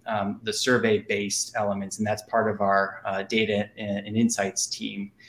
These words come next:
um, where we have that, those capabilities. You think about the editorial side of things, it's using tools like intent data to inform,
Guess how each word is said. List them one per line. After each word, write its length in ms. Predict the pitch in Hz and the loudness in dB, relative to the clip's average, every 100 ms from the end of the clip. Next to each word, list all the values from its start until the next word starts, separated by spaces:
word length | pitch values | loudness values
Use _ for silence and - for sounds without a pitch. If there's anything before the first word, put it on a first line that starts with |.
| - - | -20 -4
um, 220 | 107 104 104 | 0 2 2
where 120 | 104 | 2
we 120 | 104 | 2
have 300 | 107 104 101 | 2 2 2
that, 160 | 104 - | -2 0
those 220 | 107 - | 0 0
capabilities. 960 | 107 101 95 101 98 95 - - - | -2 -4 -2 -2 -2 -4 -8 -8 -8
You 60 | 117 | -2
think 180 | 135 120 | 4 6
about 180 | 113 - | 6 4
the 120 | 117 | 2
editorial 580 | 113 117 - 117 117 113 | 2 2 0 2 4 4
side 280 | - 92 90 | 2 -2 -2
of 120 | - | -6
things, 320 | 95 95 92 | -10 -8 -6
it's 280 | 104 - - | -2 0 0
using 380 | 117 156 151 123 | 2 2 6 6
tools 380 | - 143 117 113 | 6 2 2 6
like 220 | 123 120 | 4 6
intent 380 | 107 - 117 117 | 2 4 2 2
data 280 | 104 95 92 | 2 -2 -4
to 200 | - 110 | -4 -2
inform, 680 | 101 - 120 123 110 104 | -2 -2 4 6 6 2